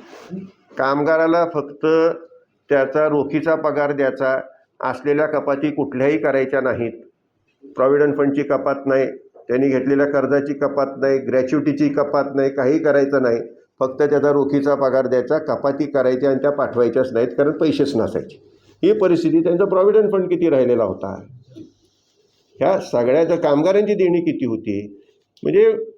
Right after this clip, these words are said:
प्रल्हाद पाटलांनी जो एक कारखाना त्यांनी पूर्णपणे बुडवला, अख्खा सीझन रुपया नाही कोणाचाच, आणि त्यांनी कारखानदारीबद्दल बोलावं म्हणजे फार मोठं एक हास्यास्पद आहे.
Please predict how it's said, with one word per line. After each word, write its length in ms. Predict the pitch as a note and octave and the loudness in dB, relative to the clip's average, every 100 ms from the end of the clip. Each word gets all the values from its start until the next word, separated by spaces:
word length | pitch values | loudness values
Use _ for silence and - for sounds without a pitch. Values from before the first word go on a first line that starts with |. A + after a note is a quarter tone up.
| - | -12
प्रल्हाद 360 | A#2 A2 C3 F3 | -4 -2 0 -2
पाटलांनी 640 | - C#3+ - B2+ B2+ D#3+ | -2 -2 0 0 2 0
जो 180 | D#3+ C#3+ | 2 2
एक 200 | D3 A2+ | 2 2
कारखाना 500 | C3 A2 B2+ C#3 E3 | -2 -2 -2 0 0
त्यांनी 580 | D#3+ B2+ B2+ D3 E3 - | 0 0 2 0 -2 -2
पूर्णपणे 600 | A#2+ B2 C#3+ C3+ C3 D3 | -2 2 2 2 0 0
बुडवला, 640 | A#2+ A2+ C3+ A#2+ G2 G#2 - _ _ - | 0 2 2 2 -2 -4 -8 _ _ -10
अख्खा 340 | A2+ - F3+ | -10 -4 -4
सीझन 540 | F3+ - D3 C#3+ G3 G#3+ | -4 -4 0 2 2 2
रुपया 420 | F#3+ F3 E3+ C#3+ | 2 2 2 2
नाही 160 | G#2+ G#2+ - _ _ _ _ _ _ _ | -2 -8 -20 _ _ _ _ _ _ _
कोणाचाच, 640 | C#3+ D#3+ F3 F3 - - - _ _ _ _ _ _ _ _ - | 0 0 2 -2 -2 -10 -20 _ _ _ _ _ _ _ _ -4
आणि 300 | D#3 D#3 D#3+ | -4 -2 0
त्यांनी 260 | D3 F3 | 2 2
कारखानदारीबद्दल 1000 | G#3 F#3+ F3+ F3+ F3+ F3 F3 E3+ D#3+ F3 E3+ | 2 0 0 -2 0 2 2 0 0 0 2
बोलावं 440 | D#3 C#3+ D3+ D#3+ | 2 2 2 2
म्हणजे 200 | D#3 E3 - C#3 | 0 -2 -4 -4
फार 200 | E3+ F#3+ | -2 0
मोठं 380 | F3 E3+ - F3 | -2 -4 -2 0
एक 400 | E3+ E3+ E3+ E3 | 2 2 0 -4
हास्यास्पद 580 | A2 - C#3+ C#3+ B2+ | -8 -2 -2 0 -2
आहे. 280 | F#2+ - E3+ | -2 -8 -14